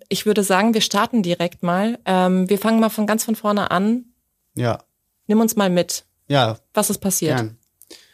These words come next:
Speaker 2: Also, ich glaube, um den Fall zu verstehen, den du ja gla-, grad schon angerissen hast, fängt man am besten mit einer Frau an, die in Leipzig lebt und die im November zwanzig zwanzig von einem Freund kontaktiert wird, der ihr sagt,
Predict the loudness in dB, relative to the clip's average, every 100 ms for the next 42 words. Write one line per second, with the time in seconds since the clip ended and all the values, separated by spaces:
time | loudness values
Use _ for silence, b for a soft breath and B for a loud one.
0 | B B -2 0 2 0 -4 -10 -12 0
1 | 0 2 0 2 0 0 0 -2 -2 -2
2 | 0 -2 0 -2 -2 0 0 0 0 -2
3 | -4 -2 0 0 -2 2 2 2 0 -4
4 | -2 0 -2 -6 _ _ _ _ _ _
5 | -4 0 0 2 2 0 0 0 2 0
6 | 0 0 2 2 2 0 0 -2 -2 -4
7 | -4 -6 -2 -2 -2 -6 -20 -8 -6 -6
8 | -6 -4 -2 -4 -6 _ _ _ _ _
9 | _ -4 -2 -2 -4 -6 -4 -2 2 4
10 | 4 4 2 0 -2 -2 -4 -4 -2 -2
11 | -2 -4 -8 -2 0 0 0 -2 -2 -2
12 | -2 -4 -4 -6 -10 -2 2 2 2 0
13 | 0 0 -2 0 0 0 -2 -8 0 0
14 | 2 0 -2 -2 0 -2 -6